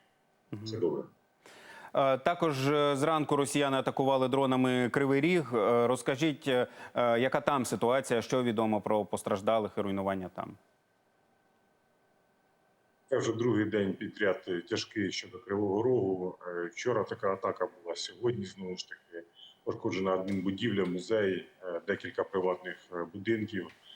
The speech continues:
Speaker 2: Е, на місці працюють відповідні оперативні служби. Це необхідна допомога, надається людям, розгорнутий оперативний штаб щодо надання допомоги, будівельних матеріалів. Е, відповідно, на місці працюють і місцева влада, обласна влада, також, е,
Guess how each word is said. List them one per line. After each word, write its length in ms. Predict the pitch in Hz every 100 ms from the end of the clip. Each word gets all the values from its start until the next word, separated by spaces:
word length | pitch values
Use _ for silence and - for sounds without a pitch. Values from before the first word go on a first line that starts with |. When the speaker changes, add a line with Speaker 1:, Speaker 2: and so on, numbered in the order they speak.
| - -
Speaker 2:
Е, 160 | 90 87
на 100 | 98
місці 300 | 117 120 117
працюють 580 | - 101 - 104 92 -
відповідні 600 | 95 101 98 92 92 90
оперативні 640 | 95 98 95 - 101 95
служби. 500 | 90 - 104 98 87 - _ _ _ _ _ _ _
Це 180 | - 113
необхідна 420 | 104 - 107 101
допомога, 580 | 101 104 104 101 92 95
надається 400 | 95 101 - 101
людям, 320 | 113 104 95
розгорнутий 640 | 95 101 98 92 90 82 - - -
оперативний 640 | - - 107 104 110 95 92
штаб 400 | - 123 107 -
щодо 260 | - 90
надання 540 | 92 90 95 95 87 87 -
допомоги, 540 | 85 101 107 117 92
будівельних 600 | 85 87 95 95 92 87
матеріалів. 640 | 92 98 98 107 104 90 - - - - -
Е, 80 | 92
відповідно, 520 | 98 117 110 107 101
на 80 | 101
місці 320 | 101 98 -
працюють 600 | - 92 - 92 90 -
і 220 | 85 80 87
місцева 380 | 90 131 110
влада, 340 | 98 95 92 85
обласна 440 | 80 90 - 117
влада, 380 | 104 104 98 87
також, 420 | 90 82 87 - 95
е, 220 | 85